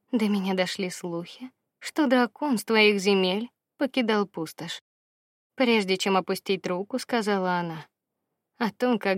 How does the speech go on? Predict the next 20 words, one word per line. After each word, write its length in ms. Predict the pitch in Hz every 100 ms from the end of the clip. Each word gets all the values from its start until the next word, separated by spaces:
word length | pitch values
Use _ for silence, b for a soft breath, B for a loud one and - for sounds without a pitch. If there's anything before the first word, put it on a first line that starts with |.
| 175
Герберт 500 | 175 226 190 175 -
нахмурил 540 | 185 180 226 233 196
брови, 460 | 180 190 262 214 180 _ _ _ _ _ -
даже 360 | 294 277 240 233
Айрис 500 | 226 269 226 202 -
Тирентибель 880 | 240 220 190 - 196 185 269 190 - _ _ _ _ _ -
смогла 600 | - 302 240 220 233 220
прочесть 640 | 196 190 - 233 214 -
одно 280 | 202 196 190
лишь 220 | 185 180
удивление. 640 | 208 208 226 220 165 165 165 - _ _ _ _ _ _ _ -
Странно. 640 | - 175 170 - 57 160 - _ _ _ _ _ _ -
До 160 | 196 190
весенних 580 | 185 - 214 220 202
танцев 460 | - 208 202 208 -
ещё 260 | 196 - 180
далеко, 540 | 185 180 - - 160 _ _ _ _ _ -
рассеянно 800 | 214 185 - - 190 196 180 180
заметил 540 | 190 185 175 185 202
он. 200 | 190